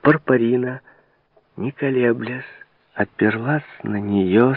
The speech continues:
ступая по скользкой от льда мостовой. Но не успела она сделать и трех шагов, как этот человек —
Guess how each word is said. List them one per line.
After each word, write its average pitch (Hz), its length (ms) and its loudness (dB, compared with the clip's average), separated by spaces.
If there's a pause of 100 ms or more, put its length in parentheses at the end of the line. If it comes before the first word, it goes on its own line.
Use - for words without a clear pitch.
ступая 131 460 -2
по 104 180 0 (100)
скользкой 123 840 4
от - 220 -6
льда 87 460 2
мостовой. 87 800 -2 (2500)
Но 98 140 -6
не 90 120 -8
успела 127 480 -6
она 95 200 -4
сделать 123 360 0 (760)
и - 100 -8
трех - 380 2
шагов, 95 500 -2 (2000)
как - 160 -10 (120)
этот 117 360 -6
человек — 104 1000 -4